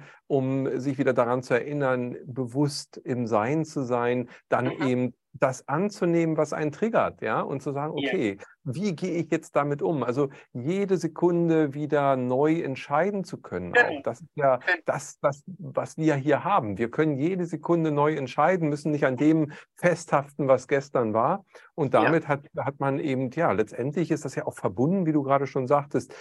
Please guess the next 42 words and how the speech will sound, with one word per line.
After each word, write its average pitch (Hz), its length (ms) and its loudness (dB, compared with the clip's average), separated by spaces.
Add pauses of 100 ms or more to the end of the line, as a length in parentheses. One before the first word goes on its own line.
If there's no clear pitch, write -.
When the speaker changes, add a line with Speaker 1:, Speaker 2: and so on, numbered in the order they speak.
(160)
Speaker 2:
Mhm. - 200 -6
Speaker 1:
ähm, 127 440 6 (100)
mit 123 240 2
der 123 100 2
Schöpferkraft. 240 760 -2
Also, 131 280 4 (240)
äh, 135 180 8
auch 139 160 6
Speaker 2:
Ja. 143 60 6
Speaker 1:
diese 143 320 0
Macht 123 540 0 (260)
annehmen, 202 840 2 (460)
ja, 117 320 0 (160)
zu - 200 -8
müssen, 139 840 -2
äh, 143 320 -6
am 123 240 -4
Ende, 131 440 2
um 180 420 4
ins 151 260 -2
bewusste 143 520 0
Sein 190 360 0
zu 131 180 -4
kommen, 104 440 -2
weil, 120 400 4
Speaker 2:
Mhm. - 80 -10 (220)
Speaker 1:
äh, 139 220 4
wir 131 240 4
natürlich 123 520 2
eine 117 100 0
Entscheidung 113 560 0
dann 101 200 -2
treffen 107 380 -2
und 117 200 0
damit 120 320 0
sind 139 220 -2
wir 131 100 0
Speaker 2:
Mhm. - 20 2
Speaker 1:
Creator. 143 640 0
Wir 123 200 0
kreieren 143 500 2
unser, 120 480 0